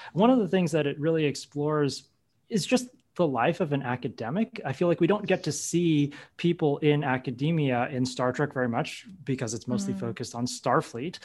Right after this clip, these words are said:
Speaker 1: um, which isn't exactly an academic organization, although every once in a while you hear Bashir or Data talk about, you know, writing a paper or going to a conference. Um,
Speaker 2: Yeah.
Speaker 1: but I just wanted to know, how did you decide as the novelist to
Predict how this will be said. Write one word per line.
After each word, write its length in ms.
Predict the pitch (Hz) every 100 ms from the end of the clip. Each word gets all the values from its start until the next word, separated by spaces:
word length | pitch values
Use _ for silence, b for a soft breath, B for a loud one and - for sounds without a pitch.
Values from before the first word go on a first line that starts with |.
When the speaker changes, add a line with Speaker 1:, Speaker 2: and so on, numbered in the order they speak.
| B B -
Speaker 1:
um, 420 | 131 120 117 123
which 160 | 147 147
isn't 240 | 151 131
exactly 560 | 139 - 117 123 123 135
an 80 | 123
academic 560 | 117 - 117 113 -
organization, 560 | 117 113 107 120 131 120
although 220 | 110 120
every 220 | 120 113
once 220 | 113 117
in 60 | 120
a 20 |
while 180 | 113 110
you 120 | 113
hear 180 | 110 117
Bashir 580 | 110 - 117 110 107 110
or 200 | 107 104
Data 320 | 113 107 107
talk 480 | 107 120 120 110 107
about, 260 | 113 120 120
you 60 |
know, 60 | 110
writing 260 | 110 110
a 60 | 110
paper 280 | - 123 117
or 80 | 107
going 200 | 120 120
to 100 | 113
a 60 |
conference. 600 | - 143 160 - 180 180 - B B B -
Um, 280 | 135 131 135
Speaker 2:
Yeah. 40 |
Speaker 1:
but 300 | 156 175 175 -
I 140 | 185
just 180 | 208 -
wanted 160 | 254 240
to 80 |
know, 200 | 233 220
how 200 | 208 208
did 200 | 220 202
you 60 | 220
decide 600 | 202 - 185 190 180 147
as 160 | 143 131
the 80 | 135
novelist 600 | 151 175 160 120 117 -
to 540 | 156 151 147 147 147